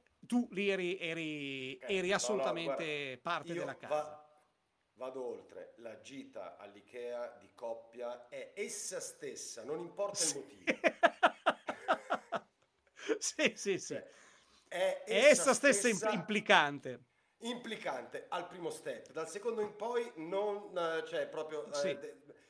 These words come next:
Speaker 2: se sei una per-, se sei un uomo serio e non vuoi illudere una donna, non vai con lei all'IKEA.
Speaker 1: Non vai con lei all'IKEA, sì, esatto, tu le dici, "Guarda,
Speaker 2: Eh.
Speaker 1: t'aspetto al parcheggio", perché
Speaker 2: Eh.
Speaker 1: non <laughs>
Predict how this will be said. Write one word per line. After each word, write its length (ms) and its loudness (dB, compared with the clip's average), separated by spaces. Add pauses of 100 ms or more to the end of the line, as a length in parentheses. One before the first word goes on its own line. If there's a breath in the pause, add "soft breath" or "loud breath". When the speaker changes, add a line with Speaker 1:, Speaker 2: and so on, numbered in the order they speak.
(160 soft breath)
Speaker 2:
se 180 -8
sei 200 0
una 180 0
per-, 240 -8
se 140 -14
sei 120 -10
un 80 -8
uomo 220 -4
serio 600 -4
e 80 -8
non 140 -8
vuoi 160 -6
illudere 360 -8
una 140 -6
donna, 400 -4
non 240 -8
vai 180 -6
con 180 -10
lei 160 -10
all'IKEA. 380 -16
Speaker 1:
Non 200 8
vai 160 12
con 140 4
lei 100 10
all'IKEA, 260 4
sì, 240 4
esatto, 440 8
tu 140 2
le 100 8
dici, 240 2
"Guarda, 180 8
Speaker 2:
Eh. 40 -6
Speaker 1:
t'aspetto 460 8
al 100 6
parcheggio", 540 4
perché 380 8
Speaker 2:
Eh. 40 12
Speaker 1:
non 420 8
<laughs> 340 8